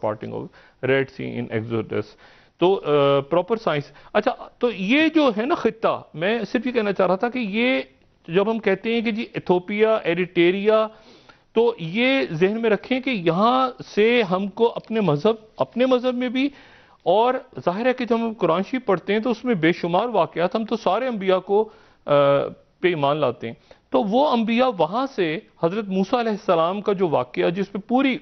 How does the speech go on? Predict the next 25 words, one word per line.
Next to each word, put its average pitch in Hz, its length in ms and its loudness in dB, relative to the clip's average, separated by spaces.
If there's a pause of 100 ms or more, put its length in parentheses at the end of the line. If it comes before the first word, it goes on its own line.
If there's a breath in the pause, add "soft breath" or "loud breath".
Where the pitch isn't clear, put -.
(120)
बनी 156 200 0
इसराइल, 151 340 2
सूरह 170 260 0
बनी 151 220 0
इसराइल 139 500 0
है 147 60 4
और, 143 120 0
अ, 127 800 -4 (220)
बहुत 147 320 0
जगहों 151 220 -6
पे 160 120 -6 (400 loud breath)
सूरह 240 160 4
बनी 208 220 -2
इसराइल 175 360 0
भी 151 200 -4
है, 151 200 2
सूरह 165 240 0
बकरा, 160 360 -2
ये 214 140 -4
सारे 269 180 2
बनी 220 240 0
इसराइल 196 340 2
के 190 120 -2
हवाले 156 300 0
से - 180 -12